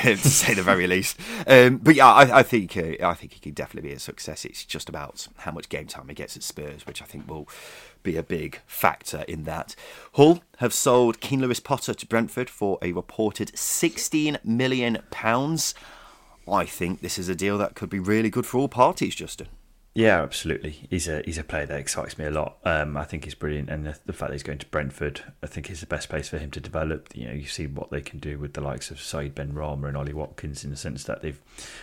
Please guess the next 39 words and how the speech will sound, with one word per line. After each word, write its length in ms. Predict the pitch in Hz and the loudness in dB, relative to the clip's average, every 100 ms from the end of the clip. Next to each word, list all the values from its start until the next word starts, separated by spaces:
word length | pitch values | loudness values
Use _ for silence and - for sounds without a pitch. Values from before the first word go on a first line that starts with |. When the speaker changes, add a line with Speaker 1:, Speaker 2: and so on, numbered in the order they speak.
| - - | -18 -6
Speaker 2:
they've 160 | 78 | -6
become, 540 | - - 76 71 71 - _ _ _ _ - - - | -4 -6 -4 -4 -6 -12 _ _ _ _ -14 -14 -12
yeah, 120 | 62 - - | -12 -12 -8
very, 320 | 82 76 71 | -2 -2 -4
very 280 | - 76 73 | -4 -4 -4
good 200 | 76 69 | -8 -10
established 400 | 71 - 73 - | -10 -6 -6 -8
footballers 420 | - - 69 73 - | -12 -10 -6 -6 -8
at 160 | - | -12
top 200 | - 73 | -12 -12
flight 220 | - 73 | -8 -6
level. 300 | 73 73 78 - - - - - - _ | -6 -6 -8 -10 -20 -20 -20 -20 -20 _
Um, 420 | 82 78 73 71 - | 0 2 0 -8 -4
Keane 160 | 107 90 | 0 0
Lewis 160 | 78 | 0
Potter 220 | - 76 | 0 0
was 120 | 76 85 | 0 0
always, 400 | 82 78 - - | 0 0 -4 -6
he, 220 | - 90 | -4 -4
he 160 | - | 0
was 100 | 90 | 0
on 100 | 92 | 2
the 80 | 85 | 4
rise. 300 | 87 87 85 | 4 4 2
I 60 | 87 | 0
think 320 | 107 80 - 87 | -2 -4 -4 0
I 60 | |
was 160 | 85 78 | 0 0
sort 340 | - - - | -6 -4 -4
of 80 | 110 | 0
hoping 340 | 107 101 104 92 | 4 4 4 2
that 240 | 90 - _ _ | 0 -2 _ _
Hull 260 | - 101 87 | -6 0 0
might 300 | 80 87 87 | 0 -2 -2
have 140 | - - _ _ | -6 -12 _ _
got 120 | - 90 | 0 2
away 220 | 85 82 | 2 0
with 120 | 82 | 0
it, 200 | 85 | -2